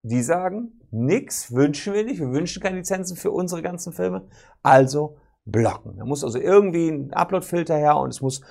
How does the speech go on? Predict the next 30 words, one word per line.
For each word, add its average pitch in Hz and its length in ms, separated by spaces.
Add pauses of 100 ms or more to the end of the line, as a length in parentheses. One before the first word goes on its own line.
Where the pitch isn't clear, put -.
(180)
von 127 200
vorge-, 135 600
vornherein, 113 960 (200)
ähm, 95 420 (1080)
dafür 113 360
zugesehen 110 720
werden, 95 120
dass 92 140
sowas 92 300
nicht 143 180
hochgeladen 90 640
wird. - 200
Also 98 160
das 131 280
wird 147 120
sozusagen, 123 440 (240)
werden 117 320
die 113 160
zwei 113 260
Welten 196 240
am 135 80
Anfang 180 300
sein. 160 200
Musikindustrie 139 420
sagt, 139 180
„Okay, 131 240
macht, 123 260
aber 120 160
gebt 113 180
Geld.“ 214 320